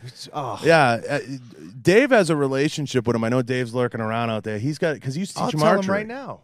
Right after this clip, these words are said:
Speaker 2: Yeah. If you can, we're trying to get Frank in. We text him. Uh, d-, where's Dave? Dave, text him. I know we're trying to get him in. Um, he's a big archer. Loves
Speaker 1: Do, do,
Speaker 2: archery.
Speaker 1: do a story and tag
Speaker 2: Yeah.
Speaker 1: Frank,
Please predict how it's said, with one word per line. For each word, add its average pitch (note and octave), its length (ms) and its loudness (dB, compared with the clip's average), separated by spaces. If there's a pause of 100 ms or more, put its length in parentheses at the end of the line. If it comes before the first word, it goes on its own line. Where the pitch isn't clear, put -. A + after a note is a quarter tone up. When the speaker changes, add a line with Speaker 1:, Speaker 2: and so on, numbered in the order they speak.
Speaker 2:
Yeah. A#2+ 260 -4 (400)
If B2+ 140 -2
you F3 120 0
can, C#3+ 540 2
we're B2 100 0
trying G3+ 260 2
to C4 60 2
get F#3 140 -2
Frank E3 380 -2
in. F2+ 300 -10 (140)
We C3 160 -2
text A#3+ 340 0
him. G2+ 240 -4
Uh, C3 120 -2 (400)
d-, - 80 -14 (100)
where's B3 200 -4
Dave? B2 300 0
Dave, A3 300 4
text - 400 0
him. D#2 220 -12 (180)
I A#2+ 100 -6
know D3 160 -2
we're D#3 80 -2
trying C3+ 220 -4
to A#2+ 80 -6
get B2 180 -6
him A2+ 80 -4
in. A2+ 240 -6 (540)
Um, G#2+ 580 -4
he's F3+ 240 -6
a G3+ 60 -10
big G#3 160 -2
archer. - 420 -6 (340)
Loves A#2+ 300 -16
Speaker 1:
Do, C3 80 -20
do, A2+ 160 -16
Speaker 2:
archery. G#2+ 160 -18
Speaker 1:
do B2 160 -10
a A2 60 -12
story A2+ 480 -4
and F#2+ 180 -10
tag G2+ 220 -2
Speaker 2:
Yeah. G2 60 -8
Speaker 1:
Frank, F2+ 460 -4